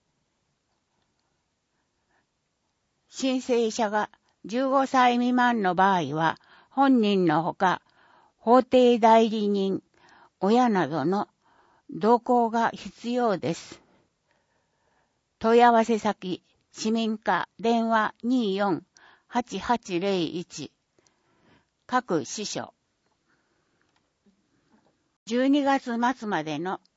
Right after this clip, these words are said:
カード申請で、マイナポイントゲットしよう。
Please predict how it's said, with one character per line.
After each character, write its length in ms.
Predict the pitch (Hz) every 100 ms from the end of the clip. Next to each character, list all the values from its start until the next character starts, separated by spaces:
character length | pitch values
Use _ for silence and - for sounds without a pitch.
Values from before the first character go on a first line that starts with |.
| _
カ 220 | - 240 254
ー 40 |
ド 140 | 247
申 320 | 240 226 220 214
請 340 | - 139 143
で、 220 | 196 202 _ _ _ _ _ _ _ _ _ _ _ _ _
マ 220 | - 208 254
イ 80 |
ナ 160 | 269 269
ポ 160 | 262 262
イ 120 | 254
ン 40 |
ト 220 | 233 170
ゲ 140 | 160 196
ッ 20 |
ト 240 | - -
し 220 | - - 170
よ 280 | 165 160
う。 60 | -